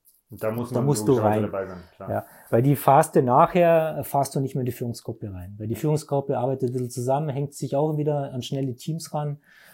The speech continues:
Speaker 2: Und wenn die mal eine halbe Runde weg sind in Kelheim, dann, dann fahrst du das nicht mehr selber zu. Weil es wird so viel Energie kosten,
Speaker 1: Ja.
Speaker 2: das kannst du dann nicht. Also du musst, wenn überhaupt, schauen, dass du am Anfang bei den Führenden mit dabei bist.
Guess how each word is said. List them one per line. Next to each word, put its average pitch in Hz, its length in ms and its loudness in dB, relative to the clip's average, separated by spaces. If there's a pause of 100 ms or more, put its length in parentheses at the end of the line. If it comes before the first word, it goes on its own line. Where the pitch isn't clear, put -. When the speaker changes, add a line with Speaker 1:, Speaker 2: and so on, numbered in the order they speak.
(320)
Speaker 2:
Und 127 320 -2
wenn 123 160 0
die 139 100 2
mal 131 220 2
eine 131 160 0
halbe 139 240 4
Runde 131 300 4
weg 156 180 0
sind 120 220 -4
in 117 100 -4
Kelheim, 123 400 -4
dann, 113 220 -6
dann 117 120 -6
fahrst 127 300 -6
du 135 60 -2
das 120 180 -4
nicht 135 120 -2
mehr 135 120 -2
selber 123 300 -4
zu. 107 320 -8 (300)
Weil 110 100 -10
es - 100 -14
wird 131 140 -6
so 147 100 -2
viel 143 100 0
Energie 131 300 -2
kosten, 123 680 -6
Speaker 1:
Ja. 113 220 -8
Speaker 2:
das - 140 -8
kannst - 320 -10
du 107 80 -6
dann 101 140 -8
nicht. 98 160 -10
Also 117 160 -4
du 127 80 -2
musst, 156 340 -4 (320)
wenn 165 220 2
überhaupt, 151 520 4 (240)
schauen, 143 400 2
dass 139 140 0
du - 100 -4
am 120 100 -6
Anfang 127 320 -2
bei 120 100 -4
den 117 120 -4
Führenden 120 380 -6
mit 101 160 -12
dabei 98 220 -10
bist. 87 360 -18